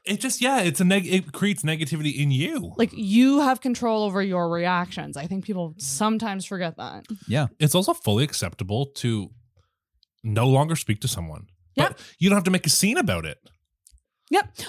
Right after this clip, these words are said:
Speaker 2: Also, uh, I don't know enough, uh, I don't know enough about this to engage in this conversation right now.
Speaker 1: Yeah.
Speaker 3: Mm.
Speaker 1: I'm not gonna talk
Speaker 2: Powerful
Speaker 1: about that.
Speaker 2: words.
Speaker 1: I'm not gonna talk about that right now.
Speaker 3: Totally.
Speaker 2: Yeah.
Speaker 1: Yeah.
Speaker 2: Yeah. Um, we're not getting into this right now. <laughs>
Speaker 1: And that's fine.
Speaker 2: Yeah.
Speaker 1: I think that's,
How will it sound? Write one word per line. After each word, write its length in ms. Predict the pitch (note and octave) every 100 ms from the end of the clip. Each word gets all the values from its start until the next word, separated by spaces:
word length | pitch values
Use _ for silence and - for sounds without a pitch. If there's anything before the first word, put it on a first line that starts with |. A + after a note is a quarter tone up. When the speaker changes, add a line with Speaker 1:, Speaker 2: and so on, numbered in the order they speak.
| -
Speaker 2:
Also, 360 | C#4+ D4 F4 E4
uh, 240 | C#4+ C#4
I 120 | B3+
don't 200 | C4 D4+
know 180 | C#4 C#4
enough, 200 | C#4 B3+ - _ -
uh, 100 | - - - - _ _ _ _
I 120 | G#3+
don't 160 | C#4 E4+
know 140 | F4
enough 160 | E4+ E4
about 260 | A#3+ C4+ C4
this 280 | A#3 -
to 320 | - - A#3+ A3
engage 320 | G#3+ F#3 F3
in 60 | E3+
this 140 | D#3+
conversation 520 | G3 E3+ D#3 D2+ -
right 140 | A2+ -
now. 260 | C2 A#1 G3+ - - -
Speaker 1:
Yeah. 300 | A2+ G3 E3+
Speaker 3:
Mm. 440 | G#2 G#2+ G2+ F#2+ F#2+
Speaker 1:
I'm 160 | D3
not 120 | F#3+
gonna 100 | F#3+
talk 120 | E3+ E3
Speaker 2:
Powerful 320 | E3 C#3+ B2+
Speaker 1:
about 0 |
that. 40 | G3+
Speaker 2:
words. 180 | D3+ B2
Speaker 1:
I'm 140 | D3+
not 180 | F#3 F#3
gonna 120 | F3+
talk 180 | C#3 C3
about 120 | A2+
that 120 | F#2+
right 160 | F2 E2
now. 220 | E2 D#2 _
Speaker 3:
Totally. 360 | - D#2+ E2 E2 _ _ _ -
Speaker 2:
Yeah. 200 | A3 A#3 A#2+
Speaker 1:
Yeah. 140 | G#2+ - _ _ _
Speaker 2:
Yeah. 240 | G#3+ G#3+ - -
Um, 180 | G#3+
we're 80 | G#3
not 180 | B3+ B3+
getting 160 | C#4+ C#4
into 180 | C4
this 200 | F#3 D3+
right 120 | E3+ F3 G3
now. 180 | A#3+ - _
<laughs> 100 | -
Speaker 1:
And 120 | E3+
that's 160 | A3+ -
fine. 400 | C#3+ G3 G2 E2+ - - _ _
Speaker 2:
Yeah. 180 | G#3+ C3
Speaker 1:
I 60 | F#3+
think 120 | F3+
that's, 200 | C3+